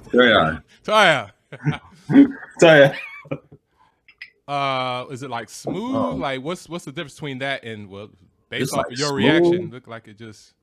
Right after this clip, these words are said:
Speaker 1: Man, it's, like, smooth. It's got, like, a chocolate, you know, it's, it's, it's tight. It's a bourbon, right? Bright Lights, Big Bourbon.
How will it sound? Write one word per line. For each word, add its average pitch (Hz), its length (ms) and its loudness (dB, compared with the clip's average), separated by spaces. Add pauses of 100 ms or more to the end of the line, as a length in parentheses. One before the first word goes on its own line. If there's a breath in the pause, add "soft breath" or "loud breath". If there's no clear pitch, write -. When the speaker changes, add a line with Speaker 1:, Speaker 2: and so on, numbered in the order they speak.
(380)
Speaker 1:
Man, 151 320 -2
it's, 151 140 -6
like, 85 180 -6
smooth. 165 420 -2
It's 170 80 -10
got, 104 180 -2
like, 90 160 -6
a 82 60 -12
chocolate, 160 580 -2 (360)
you 147 100 -6
know, 92 320 -8 (160)
it's, - 380 -12
it's, - 260 -10 (160)
it's 156 120 -10
tight. - 400 -2 (340)
It's 117 140 -6
a 85 60 -2
bourbon, 90 600 2 (260)
right? 143 380 -4 (1200)
Bright 131 260 4
Lights, 131 300 -2
Big 107 340 -2
Bourbon. 82 460 -2